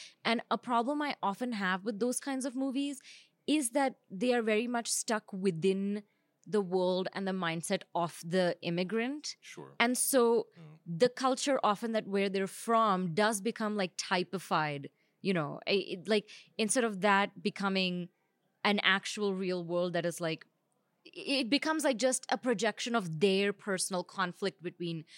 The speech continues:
Speaker 1: two different places, as opposed to representing an entire different world that doesn't have anything to do with this particular, like, it, it exists outside of the relation, this kind of dialectical relation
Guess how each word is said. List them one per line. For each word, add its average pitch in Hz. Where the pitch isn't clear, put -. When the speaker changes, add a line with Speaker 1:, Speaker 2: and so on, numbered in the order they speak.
Speaker 1:
two 208
different 180
places, 170
as 180
opposed 180
to 190
representing 175
an 180
entire 180
different 170
world 170
that 165
doesn't 175
have 208
anything 202
to 190
do 170
with 196
this 190
particular, 190
like, 185
it, 214
it 262
exists 214
outside 202
of 196
the 196
relation, 175
this 190
kind 180
of 175
dialectical 190
relation 170